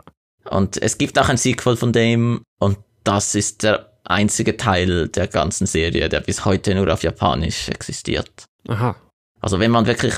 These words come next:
Speaker 1: ein absoluter Hardcore-Fan ist, dann gibt es Fanübersetzungen dafür.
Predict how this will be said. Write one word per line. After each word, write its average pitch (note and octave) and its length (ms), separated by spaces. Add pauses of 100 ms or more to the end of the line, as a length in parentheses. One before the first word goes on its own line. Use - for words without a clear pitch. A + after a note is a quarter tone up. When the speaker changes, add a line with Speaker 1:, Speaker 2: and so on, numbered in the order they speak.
(140)
Speaker 1:
ein - 100
absoluter A2 580
Hardcore-Fan F#2 720
ist, F#2+ 320
dann D#2+ 220
gibt G2 240
es - 100
Fanübersetzungen E2+ 960
dafür. - 320